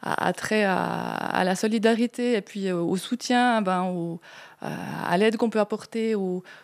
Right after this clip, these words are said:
aux entreprises en difficulté, mais aussi également désormais aux salariés, hein, parce que là, ça commence à faire long et puis c'est clair que les, les, les conséquences sont rudes. Donc, euh,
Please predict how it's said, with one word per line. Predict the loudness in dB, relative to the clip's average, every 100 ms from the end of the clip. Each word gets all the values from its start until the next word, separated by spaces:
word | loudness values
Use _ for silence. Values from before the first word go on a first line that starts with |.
| -14
aux | -6 -2 0
entreprises | 0 -2 0 0
en |
difficulté, | 0 -2 -4 -4 0 2
mais | 4 2
aussi | 0 -4 -2
également | 2 2 2 0
désormais | -2 0 0 2 0
aux |
salariés, | 0 2 2 2 2 2
hein, | 0
parce | -4 -8
que | -8
là, | -6 -6
ça | -6
commence | -6 -4 -6 -6
à |
faire | -6 -6 0
long | 2 4 2
et | -4
puis | -8
c'est | -10 -10
clair | -8 -10
que | -10
les, | -10 -8
les, | -8 -10 -14 -20 -12
les | -10
conséquences | -8 -6 -6 -6 -6
sont | -6 -4
rudes. | -2 -2
Donc, | -2 -4
euh, | -4